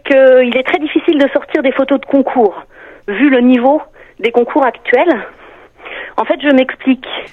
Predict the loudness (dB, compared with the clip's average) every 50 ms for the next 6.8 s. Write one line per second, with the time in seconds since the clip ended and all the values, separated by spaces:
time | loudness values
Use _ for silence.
0 | -20 -20 -20 -20 _ -6 -2 0 0 0 0 -2 -2 -4 -4 -4 -4 -4 -2 0
1 | 0 2 2 2 2 2 0 0 2 2 4 4 4 4 2 2 0 -2 -2 -6
2 | -8 -6 -2 0 0 2 0 0 0 -2 -2 -2 -2 -2 0 0 -2 -2 -4 -6
3 | -6 -6 -8 -8 _ _ _ _ _ _ _ -20 -20 -20 -20 _ _ _ -10 -6
4 | -2 -2 -2 -2 -2 -2 -2 0 0 0 0 0 0 -2 -2 -4 -4 -4 -4 -4
5 | -6 -6 -8 -12 -20 -20 _ _ _ _ _ _ _ -20 -20 -20 -20 -20 -20 -20
6 | _ _ _ _ _ _ -8 -4 -2 0 0 0 2 0 0 -2